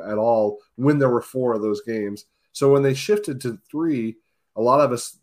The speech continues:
thought, "Well, maybe now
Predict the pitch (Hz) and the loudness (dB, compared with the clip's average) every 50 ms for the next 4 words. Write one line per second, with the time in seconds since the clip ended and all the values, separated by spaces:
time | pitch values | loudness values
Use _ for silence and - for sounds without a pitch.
0 | _ _ - 147 151 139 123 - - - 117 120 117 117 120 123 131 139 135 127 | _ _ -4 -4 -2 -4 -6 -8 -12 -14 -8 -6 -6 -4 -2 -4 -2 -2 -2 -4
1 | 117 113 113 - _ _ _ _ _ _ _ _ _ _ - 120 123 123 123 123 | -4 -4 -6 -10 _ _ _ _ _ _ _ _ _ _ -4 -2 -2 0 2 2
2 | 120 117 110 | 2 0 0